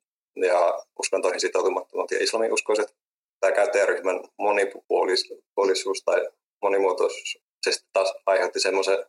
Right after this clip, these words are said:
pohdinnan siitä, että miten rakennus voi palvella, niinku, henkisesti tämmöistä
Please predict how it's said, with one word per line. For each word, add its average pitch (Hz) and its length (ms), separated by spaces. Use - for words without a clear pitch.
pohdinnan 95 460
siitä, 95 280
että - 340
miten 98 420
rakennus 101 480
voi 98 220
palvella, 98 320
niinku, 98 160
henkisesti 101 600
tämmöistä 95 560